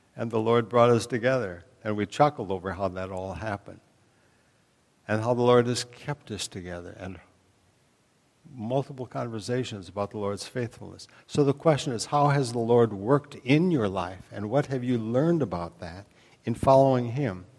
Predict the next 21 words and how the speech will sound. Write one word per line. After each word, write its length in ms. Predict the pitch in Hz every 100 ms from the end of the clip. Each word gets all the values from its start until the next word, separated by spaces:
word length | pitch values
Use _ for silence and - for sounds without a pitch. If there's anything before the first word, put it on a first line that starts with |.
| - - _
The 100 | 120
truth 360 | 123 160 143 156
is 260 | 151 135 120
that 160 | 123
He 120 | 139
is 160 | 143 110
the 60 | 120
God 380 | 123 120 117
not 340 | 110 113 127 151
only 220 | 170 143
of 120 | 104
the 60 | 101
past 680 | - 120 95 95 - - - _ _ _ _ _ _ _ _ _ _ _ _ _
or 80 | 110
the 80 | 104
present, 580 | - - 104 92 98 113 _ _ _ _ -
but 140 | 113
of 160 | 113 120
the 80 |
future. 640 | 113 - 190 170 - 101 76 _ _ _ _ _ _ _ _ _ _ _ _ _ _ _ _ _ _ _ _ _ _ _ _ _ _ _ _
God 540 | 135 139 143 143 135